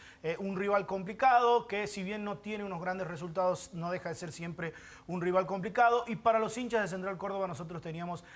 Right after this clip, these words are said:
algo preparado y le voy a dar la bienvenida justamente a uno de los hombres que llegó a ponerse la camiseta de Central Córdoba y bastante bien lo está haciendo desde su llegada. Enzo, muy buenas noches, un placer tenerte aquí en esta mesa de deportes.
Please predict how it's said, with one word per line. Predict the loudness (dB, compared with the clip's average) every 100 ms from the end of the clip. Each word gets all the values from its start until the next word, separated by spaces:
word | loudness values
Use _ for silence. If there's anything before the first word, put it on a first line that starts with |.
| -4
algo | 2 4 2 0
preparado | -2 4 6 8 8 4
y | 2
le | -2
voy | 0 2
a | 4
dar | 4
la | 2
bienvenida | -2 -4 -4 -4
justamente | -4 -6 -6 -8 -6
a |
uno | -8 -6
de |
los | -6 -6
hombres | -6 -8
que | -10
llegó | -10 -6 2 2 2 -6 -20 -20 _ -8
a | -2 0
ponerse | 0 0 0
la | 0
camiseta | -2 -4 -6 -6
de | -6
Central | -6 -6 -4
Córdoba | -2 -2 0
y | 0
bastante | 0 -2 -4
bien | -4 -4
lo | -4
está | -2
haciendo | -2 -2 -4 -4 -4 -10 -10
desde | -4 -2
su | -2
llegada. | -4 0 2 2
Enzo, | 0 -2 -2 -4 -6 -20 -20 -10
muy | -6
buenas | -4 -2 -2
noches, | -4 -6 -8
un | -8
placer | -6 -4 -4 -4
tenerte | -6 -6 -6
aquí | -6 -6 -6 -6
en | -10
esta | -10 -6 -4 -4
mesa | -6 -8 -6
de | -6
deportes. | -4 -8 -8 -12